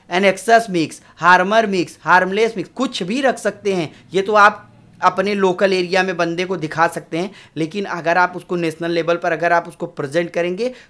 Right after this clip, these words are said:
तो बहुत लोग हंसेंगे आप लोगों के ऊपर। तो मेरा उम्मीद है कि मैं जो बोलना चाहता हूँ आपसे कि एक जो ओरिजिनलिटी, जो प्रोफेशनल नेम जिस चीज़ का होता है, जिस सॉन्ग का होता है, जिस एलिमेंट्स का होता है, वही बोलिए,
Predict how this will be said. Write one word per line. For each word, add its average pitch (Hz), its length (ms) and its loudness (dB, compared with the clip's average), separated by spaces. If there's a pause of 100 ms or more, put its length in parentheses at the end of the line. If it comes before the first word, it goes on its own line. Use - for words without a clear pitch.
तो 156 120 -8 (100)
बहुत 185 320 2
लोग 170 240 -2
हंसेंगे 156 380 -6
आप 135 260 -4
लोगों 131 200 -6
के 143 140 -10
ऊपर। 120 360 -6 (300)
तो 165 80 -2
मेरा 160 360 0 (100)
उम्मीद 160 360 -4
है 208 180 -2
कि 208 140 -14
मैं 160 280 -2
जो 165 140 -4
बोलना 156 360 -2
चाहता 170 320 -4
हूँ 170 160 -2
आपसे 220 420 -2 (280)
कि 190 140 -10 (120)
एक 165 180 6
जो 196 120 2
ओरिजिनलिटी, 160 720 -2
जो 180 120 -6
प्रोफेशनल 165 600 -6
नेम 180 280 -4 (320)
जिस 185 300 -6
चीज़ 196 240 -8
का 190 120 2
होता 175 360 0
है, 196 240 2
जिस 170 280 -8
सॉन्ग 175 240 -2
का 185 100 -2
होता 165 380 0
है, 190 180 0
जिस 180 280 -8
एलिमेंट्स 170 440 -4
का 180 120 -4
होता 160 280 0
है, 170 80 2
वही 139 340 -6
बोलिए, 180 500 -4